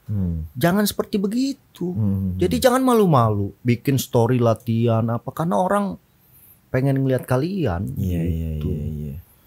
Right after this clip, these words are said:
Speaker 2: Nah, jadi menurut gua, kembali ke pertanyaan tadi, sangat perlu sekarang.
Speaker 1: Hmm.
Speaker 2: Jadi kalau lo mau jadi seorang fighter,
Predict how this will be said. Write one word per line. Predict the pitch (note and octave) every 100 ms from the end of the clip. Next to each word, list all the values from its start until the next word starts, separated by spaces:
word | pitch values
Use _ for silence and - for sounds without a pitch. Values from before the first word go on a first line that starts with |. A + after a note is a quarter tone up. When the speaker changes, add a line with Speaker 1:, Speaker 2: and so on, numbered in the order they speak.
| _ _ _
Speaker 2:
Nah, | B2
jadi | C3+ D3 G#3
menurut | G3+ D#3 D3 C#3
gua, | C3+ E3 G#3+ A2 G2 B2 E3 D#3+
kembali | - A#2+ A#2+ B2
ke |
pertanyaan | A2+ - - A#2 A2+
tadi, | A2 B2 C3 G#2 F#2 G#2+ _ _ _ _ _ _
sangat | - D3 C#3+ C#3+
perlu | D3+ E3 D#3+
sekarang. | - - E2+ E2+
Speaker 1:
Hmm. | E2 E2 F2 - - _ _ _
Speaker 2:
Jadi | G#2 B2+
kalau | - A#2 A#2 G2+ D2+ _ _ _
lo | - A#2 C#3
mau | C#3 A#2+ A2 G#2+ A2
jadi | G2+ G#2 G2+
seorang | - G#2+ G2+ G2
fighter, | G2 F#2+ - - C#3+ -